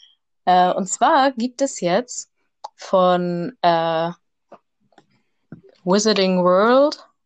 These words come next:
also, äh, genau, die, ähm, wie sag ich das jetzt am besten? <laughs> Ähm, auf Spotify kann man sich halt, halt, äh, ein Hörspiel quasi dazu anhören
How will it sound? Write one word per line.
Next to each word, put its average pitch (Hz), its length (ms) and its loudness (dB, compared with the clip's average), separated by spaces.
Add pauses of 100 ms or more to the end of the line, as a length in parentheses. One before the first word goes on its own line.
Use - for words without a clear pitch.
also, 180 580 0 (1000)
äh, 180 380 0 (920)
genau, 202 600 0 (240)
die, 196 480 -6 (160)
ähm, 180 480 -2 (760)
wie - 80 -12
sag 180 140 -2
ich 220 80 -8
das 175 160 -2
jetzt 170 140 -6
am 165 60 -6
besten? 190 300 0
<laughs> 285 420 -2 (580)
Ähm, 190 220 2
auf 190 140 0
Spotify 277 520 0
kann 226 200 -2
man 214 120 0
sich 202 240 -8
halt, 190 200 0 (120)
halt, 185 440 2 (1200)
äh, 156 60 -20 (480)
ein 214 180 0
Hörspiel 220 500 2
quasi 208 360 -2
dazu 196 260 -2
anhören 233 720 0